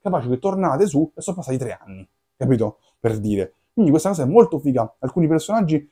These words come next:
hanno un'età diversa da quella che dovrebbero avere. Quindi si crea un qualcosa di molto fantascientifico e molto figo, secondo me. Anche la scena finale è molto figa, nonostante il Kurt Russell crepa che sei ore lì a vedere, "Oh, Godzilla! Entrate, entrate!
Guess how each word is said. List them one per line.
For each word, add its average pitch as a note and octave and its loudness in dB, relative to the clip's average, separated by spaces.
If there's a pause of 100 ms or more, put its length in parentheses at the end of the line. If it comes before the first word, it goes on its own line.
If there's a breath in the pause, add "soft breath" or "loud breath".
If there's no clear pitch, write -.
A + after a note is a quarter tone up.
hanno D#3+ 4
un'età D#3 0
diversa D3+ -2
da D3 0
quella D3 2
che C#3 2
dovrebbero B2+ 0
avere. E3 0
Quindi F3+ 2
si - -8
crea F#3+ 0
un C3+ -2
qualcosa E3 -2
di A#2+ 0
molto F3 0
fantascientifico B2 -4
e A2+ -2
molto B2+ 0
figo, C#3+ -2
secondo G#2+ -4
me. G2 -8 (100)
Anche - -4
la A2+ 0
scena C#3+ -4
finale C#3 0
è - -2
molto G#2+ -2
figa, F#2 -18
nonostante G#2+ -6
il G2+ -8
Kurt A2 -6
Russell A2 -8
crepa A#2 -4 (300)
che A2+ -4 (160)
sei A#2+ 0
ore B2 4
lì B2 2
a G#2+ -6
vedere, C#3 -2
"Oh, E4 4
Godzilla! D4 0
Entrate, B3 -2
entrate! G#3+ -6